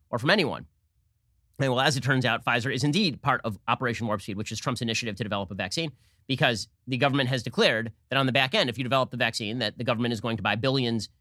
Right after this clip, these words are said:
of dollars worth of doses from Pfizer. So they were, in fact, part of the, the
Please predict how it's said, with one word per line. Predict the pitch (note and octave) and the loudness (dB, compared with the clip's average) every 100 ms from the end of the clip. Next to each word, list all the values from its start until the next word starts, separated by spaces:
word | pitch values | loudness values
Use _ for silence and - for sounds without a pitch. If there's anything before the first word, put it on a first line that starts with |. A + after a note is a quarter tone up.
| _ | _
of | - B2+ | -2 2
dollars | B2 A#2 A2 | 2 2 -2
worth | A#2+ | -4
of | B2+ | 2
doses | F#3 F3+ A2+ G2+ | 2 2 0 -4
from | B2+ | 0
Pfizer. | E3 B2+ - - | 2 2 -2 -12
So | A2 | -4
they | C3 | 2
were, | E3 | 4
in | D3+ | 4
fact, | D3 C3 | 0 2
part | D3 C#3 | 0 2
of | G#2+ G2+ - _ _ | -2 -4 -8 _ _
the, | A#2+ A2+ - _ _ | -2 -2 -4 _ _
the | G#2+ G#2 F#2 | -4 -2 -2